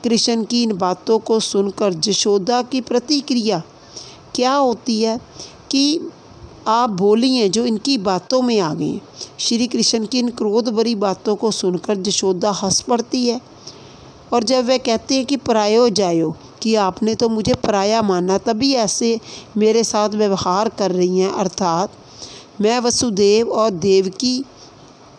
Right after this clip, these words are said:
की संतान हूँ। यह सुनकर जशोदा हंस पड़ती है और कृष्ण को अपने गले से लगा लेती है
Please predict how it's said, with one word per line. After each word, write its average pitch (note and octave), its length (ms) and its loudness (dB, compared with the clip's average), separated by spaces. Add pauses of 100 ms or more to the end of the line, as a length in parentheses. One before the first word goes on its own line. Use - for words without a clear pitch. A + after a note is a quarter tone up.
(640)
की B3 140 2
संतान F#3 600 0
हूँ। E3 180 -4 (540)
यह A3+ 280 0
सुनकर G3+ 480 0
जशोदा F#3+ 600 0
हंस G3 280 -2
पड़ती A#3 460 -2
है A#3 160 0 (400)
और A#3 100 2
कृष्ण A3+ 460 0
को A3 120 0
अपने G#3+ 380 0
गले F3+ 340 2
से A#3+ 360 -2
लगा F#3+ 340 0
लेती G#3 400 0
है A3 140 -2